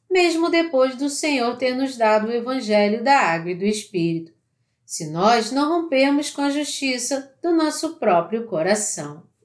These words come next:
Agora, para que eu e você vivamos, devemos reconhecer completamente o quanto somos pecaminosos em nós mesmos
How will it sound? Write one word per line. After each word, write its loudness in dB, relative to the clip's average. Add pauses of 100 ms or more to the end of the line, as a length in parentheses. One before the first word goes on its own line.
(880)
Agora, 2 (260)
para 2
que 0
eu 6
e 2
você -2
vivamos, -2 (220)
devemos 4
reconhecer 0
completamente -2 (160)
o -2
quanto 0
somos 0
pecaminosos 0
em -8
nós -2
mesmos -4